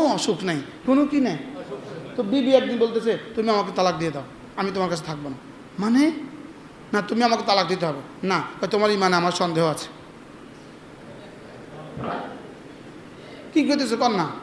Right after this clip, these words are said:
"তোমার ইমানে আমার সন্দেহ আছে।" তো বলে, "যাও, রাসূলের কাছে চলো।" তো দুজনে চলছে রাসূলের কাছে।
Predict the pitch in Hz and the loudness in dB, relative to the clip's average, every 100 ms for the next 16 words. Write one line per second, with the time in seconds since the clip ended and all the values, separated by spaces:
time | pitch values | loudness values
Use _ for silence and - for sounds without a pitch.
0 | - - - 214 - 202 - - - - | -12 -8 -4 -4 -4 -4 -2 -2 -4 -4
1 | - - - 233 262 262 254 233 240 233 | -6 -8 0 4 6 8 8 6 6 4
2 | 196 180 175 156 - - - - - 320 | 0 2 2 0 -6 -12 -16 -16 -4 6
3 | 254 254 214 180 - 180 208 208 - 254 | 10 10 10 2 -2 8 8 8 6 6
4 | 208 180 180 165 135 139 - - 226 220 | 6 2 0 -4 -4 -10 -16 -2 2 4
5 | 247 269 262 233 226 214 - 202 170 160 | 6 6 6 6 6 4 4 0 0 -4